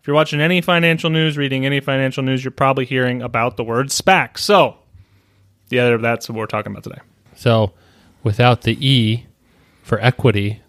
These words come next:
Speaker 2: the, there, there's no space for them in investing.
Speaker 1: Oh,
Speaker 2: See what I did
Speaker 1: man.
Speaker 2: there?
Speaker 1: Yeah, I, that,
Speaker 2: Man.
Speaker 1: you could market that. So let's start like we usually do. Fifty thousand feet.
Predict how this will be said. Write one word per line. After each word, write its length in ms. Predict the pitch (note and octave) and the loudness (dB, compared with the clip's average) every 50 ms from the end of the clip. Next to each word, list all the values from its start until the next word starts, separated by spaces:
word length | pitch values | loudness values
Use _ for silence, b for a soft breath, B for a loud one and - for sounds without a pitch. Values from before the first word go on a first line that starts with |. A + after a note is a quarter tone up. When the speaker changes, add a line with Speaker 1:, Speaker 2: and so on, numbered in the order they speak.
| _ - | _ -4
Speaker 2:
the, 180 | A2+ G#2+ G#2+ | -2 -2 -2
there, 400 | A2 A#2+ A2 G#2 G#2 G2+ G2+ G#2+ A#2 | -2 -2 -2 0 0 0 0 -2 -2
there's 220 | B2 G#2 G2 - | -2 -2 -2 0
no 120 | - G#2 G2+ | 0 0 0
space 380 | - - - A2+ G#2 G2+ - | -2 -2 0 0 0 0 -2
for 160 | - - G#2+ G2+ | -6 -6 -6 -4
them 220 | G#2+ G#2+ G#2 G#2 | -4 -6 -6 -6
in 80 | G#2 G2+ | -6 -4
investing. 460 | G2+ G2 G2 G#2 - - - D3 - _ _ _ _ _ _ _ _ _ _ _ _ - | -4 -4 -6 -6 -8 -12 -16 -16 -16 _ _ _ _ _ _ _ _ _ _ _ _ -2
Speaker 1:
Oh, 600 | C#3+ D3 E3 F#3+ G3+ A3 A3+ A#3+ B3 B3 B3 A#3+ | 0 0 2 2 2 2 2 4 4 4 4 2
Speaker 2:
See 80 | F3+ D3 | 2 2
what 80 | D3 | 2
I 40 | F3+ | 2
did 80 | F#3+ G3+ G3 D#3+ | 0 0 0 0
Speaker 1:
man. 120 | B2+ A#2+ | 0 0
Speaker 2:
there? 260 | B2+ C3+ D3 D#3+ D3+ - | 0 -2 -2 -4 -6 -8
Speaker 1:
Yeah, 140 | - D#3+ C#3 | -10 -10 -6
I, 120 | C#3 C#3+ C#3 | -4 -6 -2
that, 220 | C3+ D3+ F3 F3 | 0 0 0 0
Speaker 2:
Man. 320 | C#3+ C#3 F3+ G3+ G3 F3 | -2 -4 -2 -2 0 0
Speaker 1:
you 80 | D#3+ F#3 | 0 0
could 120 | - F#3+ | 2 4
market 260 | D#3 C#3 A#2+ - A#2 - | 4 4 2 2 -4 -6
that. 200 | G#2 G#2 - - B B B B B B B B | -6 -6 -8 -12 B B B B B B B B
So 260 | - G#3 A3 G#3+ G#3 | 2 4 6 6 6
let's 220 | G#3+ A#3+ A#3+ - | 6 4 2 0
start 420 | - - F#3 F3 F3+ F#3 - - E3+ | 0 4 4 6 6 4 0 -4 -2
like 200 | E3 D#3 D#3+ E3 | 0 0 0 2
we 80 | F#3 | 4
usually 280 | F3+ E3 D3 C3+ C#3+ C#3 | 4 4 4 2 -2 -2
do. 160 | C3+ C3 B2+ | -2 -4 -4
Fifty 220 | B2+ - E3 - F3 | -6 -10 -16 -16 -6
thousand 340 | - F#3+ F3+ F3+ E3 D#3 D#3 | 0 2 2 4 2 2 -2
feet. 360 | - - C4 C4+ C4+ - - | 0 2 2 2 2 -2 -8